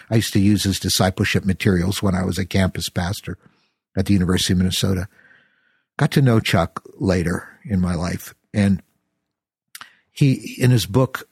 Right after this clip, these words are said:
uh, The Spiritual Transformation of Leaders, he, he has a really interesting paragraph. He said, "It's like we've created two rooms in the church. One is like the soul room.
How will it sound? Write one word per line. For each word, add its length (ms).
uh, 240
The 180
Spiritual 500
Transformation 880
of 100
Leaders, 480
he, 60
he 160
has 160
a 80
really 480
interesting 400
paragraph. 520
He 120
said, 280
"It's 280
like 200
we've 220
created 580
two 280
rooms 440
in 160
the 120
church. 420
One 240
is 200
like 180
the 80
soul 520
room. 380